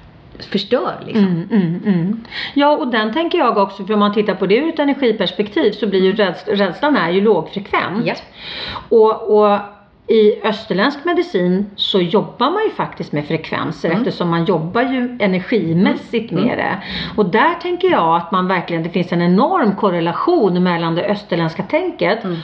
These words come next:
Speaker 2: och attraktionslagen.
Speaker 1: Mm, absolut.
Speaker 2: Eller hur?
Speaker 1: Det coola var, förr i tiden i Kina så var det så här att,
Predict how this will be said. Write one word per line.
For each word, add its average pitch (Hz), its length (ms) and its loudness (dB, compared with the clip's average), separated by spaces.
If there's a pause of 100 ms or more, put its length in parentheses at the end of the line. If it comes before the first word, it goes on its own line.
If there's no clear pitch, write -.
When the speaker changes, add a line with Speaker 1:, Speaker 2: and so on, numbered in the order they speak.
(200)
Speaker 2:
och - 360 0 (180)
attraktionslagen. 180 1160 -2
Speaker 1:
Mm, 233 220 2 (340)
absolut. 147 840 -4 (340)
Speaker 2:
Eller 262 180 2
hur? 277 200 2
Speaker 1:
Det 185 140 0
coola 220 280 0
var, 370 260 -2 (100)
förr 339 200 -4
i 381 40 0
tiden 190 400 -4
i 180 180 0
Kina 180 420 -2
så 240 160 -4
var 214 160 -2
det 170 60 -6
så 165 140 -12
här 208 320 -4 (280)
att, 202 280 -8